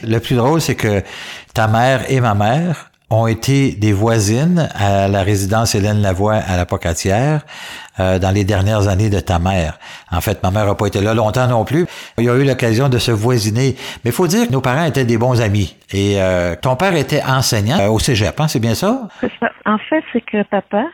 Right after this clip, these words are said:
Speaker 2: euh, Jacques, euh, il était agronome de formation, comme ton
Speaker 1: Oui,
Speaker 2: père.
Speaker 1: oui, oui, c'est vrai.
Speaker 2: Il a travaillé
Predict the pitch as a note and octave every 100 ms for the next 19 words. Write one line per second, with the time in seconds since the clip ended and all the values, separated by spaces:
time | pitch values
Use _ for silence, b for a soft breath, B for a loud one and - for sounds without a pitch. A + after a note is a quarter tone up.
0 | - G3 F3 A#3 G3 D4+ - - B B
1 | - G3 F#3+ F#3 F3+ - F3 D#3+ - F3
2 | E3+ D#3+ D#3+ F3 G3 F#3 - E3+ E3+ E3
3 | - E3+ C4 - - A#3 G#3+ F#3 A3+ F3
4 | - - - - F#3+ A3+ D3+ B2+ D3+ -
5 | G#2+ A2 C3 F#2 F2+ G3+ G3+ A3 G#3 G3+
6 | G3 A3+ C4+